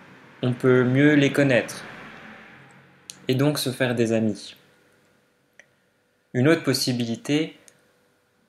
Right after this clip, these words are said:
c'est pour pouvoir travailler. Lorsque l'on travaille dans un hôtel, à la réception, on peut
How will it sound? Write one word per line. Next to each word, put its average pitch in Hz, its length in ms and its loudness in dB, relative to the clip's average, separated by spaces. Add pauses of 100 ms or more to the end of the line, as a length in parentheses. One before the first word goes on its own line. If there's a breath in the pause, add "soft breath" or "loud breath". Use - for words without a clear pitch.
(480)
c'est 135 340 0
pour - 260 -6
pouvoir 123 400 0
travailler. 120 580 0 (800)
Lorsque 120 320 2
l'on 123 600 0 (460)
travaille 123 360 4
dans 113 220 0
un 110 100 0
hôtel, 143 480 2 (720)
à 117 80 -2
la 117 100 4
réception, 143 680 -2 (200)
on 123 140 -4
peut 123 400 -2